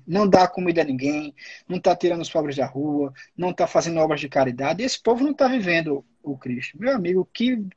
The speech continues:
que cara material é você? Né, se você pensa dessa forma, que essa vocação não é uma vocação que salva almas. Essa vocação salva muito mais almas,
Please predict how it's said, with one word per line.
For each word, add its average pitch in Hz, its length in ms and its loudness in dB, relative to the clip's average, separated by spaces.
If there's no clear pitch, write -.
que 202 140 -10
cara 180 240 4
material 160 500 2
é 131 40 2
você? 127 400 -6
Né, 160 140 0
se 170 100 -2
você 165 240 2
pensa 147 320 -2
dessa 139 300 -2
forma, 135 340 -4
que 151 220 -2
essa 160 220 0
vocação 151 580 0
não 165 120 4
é 175 40 6
uma 170 100 8
vocação 156 440 0
que 165 100 -14
salva 147 340 0
almas. 120 360 -2
Essa 175 180 -4
vocação 233 460 2
salva 233 260 2
muito 269 280 0
mais 311 240 4
almas, 214 480 2